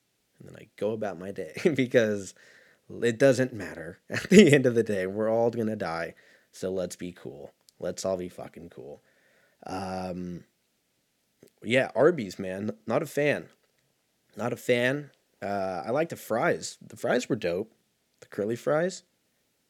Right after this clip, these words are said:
Those are up there with the Jack in the Box fries. Oh, man, I got this fucking knot in my calf that I,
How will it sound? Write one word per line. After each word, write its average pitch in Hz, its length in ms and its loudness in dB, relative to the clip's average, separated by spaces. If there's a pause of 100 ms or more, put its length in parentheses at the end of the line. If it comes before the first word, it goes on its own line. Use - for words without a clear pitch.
(240)
Those 131 160 -2
are 120 120 2
up 123 120 -2
there 127 140 0
with 113 100 -4
the 98 80 -8
Jack 107 300 -4
in 131 60 -4
the 104 60 -4
Box 85 360 -6
fries. 85 540 -8 (2500)
Oh, 113 180 -14
man, 113 260 -10
I 107 40 -6
got 120 160 -8
this - 160 -12
fucking 95 480 -16
knot 104 300 -10 (200)
in 113 120 -14
my 90 120 -14
calf 123 580 -8 (1500)
that 98 480 -4 (440)
I, - 120 -12